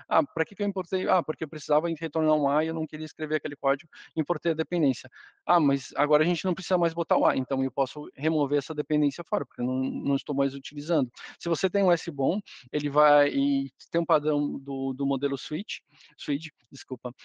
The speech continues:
eh, você já vai ver que nenhum endpoint tá utilizando aquele, aquela dependência. Você pode capar ela fora, você pode tirar do projeto e pedir: "Ó, você pode tirar isso aqui fora,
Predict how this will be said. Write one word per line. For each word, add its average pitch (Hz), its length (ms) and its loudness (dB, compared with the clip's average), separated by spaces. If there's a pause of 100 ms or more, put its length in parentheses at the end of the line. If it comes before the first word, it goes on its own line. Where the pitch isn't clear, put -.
(140)
eh, 139 240 2
você 160 240 0
já 185 140 4
vai 196 180 6
ver 190 180 0
que 208 260 -6
nenhum 202 360 2
endpoint 220 480 -2
tá - 100 -4
utilizando 214 760 -4 (140)
aquele, 202 760 -2
aquela 190 360 -2
dependência. 208 460 -2
Você - 180 -14
pode 165 200 -2
capar 180 300 -2
ela 156 100 2
fora, 135 300 0
você - 100 -12
pode 147 220 -2
tirar 143 160 2
do 147 80 -2
projeto 151 380 -2 (260)
e 151 80 -4
pedir: - 220 0
"Ó, 127 260 4 (420)
você - 140 -8
pode 151 240 0
tirar 151 240 0
isso 147 140 -6
aqui 156 100 -12
fora, 160 300 2